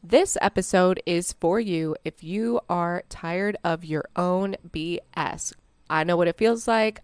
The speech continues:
I was there very recently. And that is where I got the idea to do this total lifestyle overhaul, life audit, and envisioning of what my next level self would do,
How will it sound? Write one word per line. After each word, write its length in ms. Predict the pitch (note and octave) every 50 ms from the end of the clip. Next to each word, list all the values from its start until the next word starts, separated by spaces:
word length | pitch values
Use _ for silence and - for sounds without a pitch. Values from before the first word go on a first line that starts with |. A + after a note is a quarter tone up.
| _
I 340 | - E3+ E3+ E3 E3 F3 F3+ -
was 160 | - G#3 G3 -
there 220 | F3+ F3 E3+ E3
very 280 | E3 D3+ D3 D3 E3 F3+
recently. 680 | E3 E3+ F#3 F#3 - - - - D3+ D3 D#3 F#3 G#3 - _ _ - -
And 200 | G3 G3 G3 F#3+
that 240 | G3 G#3+ A#3+ A3+
is 180 | - A3+ A3 -
where 140 | G3+ F#3 F#3
I 60 | F#3+
got 260 | F3+ F3+ D#3+ D#3+ -
the 160 | - F#3+ -
idea 340 | - F3+ F#3 - E3 D#3 D3+
to 160 | D3+ - E3+
do 180 | D#3 D#3 D#3 D3+
this 220 | D3+ C#3+ C#3 -
total 580 | - - - G#3 G3+ G3+ G3+ G#3 G3+ G3+ G3+ - -
lifestyle 680 | E3+ E3 E3+ E3 E3+ - - - F3 E3+ E3+ E3+ - -
overhaul, 720 | - F3 E3+ E3+ E3 E3 - F3+ E3+ E3 E3 D#3+ D#3 - -
life 320 | - E3+ E3+ E3+ E3+ - - -
audit, 680 | - E3+ E3 D#3+ D#3+ E3 D#3+ E3 - - - - - - - _
and 220 | - F#3 F3+ F3+ - -
envisioning 680 | - G3 G3+ F#3 E3 F3 G#3 G#3+ G3 G3+ G3+ A3 A3 G#3+
of 120 | G3+ F3+ E3
what 160 | F#3 E3+ -
my 140 | - F3 F3
next 480 | E3 E3+ E3 E3+ - - - - -
level 400 | F3 F3+ F3 E3+ E3 D#3+ E3 - -
self 540 | - - - G3 D#3+ F3 A#3 C4+ - - - -
would 280 | F3+ F3+ F#3+ F#3 F3
do, 300 | E3 D#3+ C#3+ A2+ - -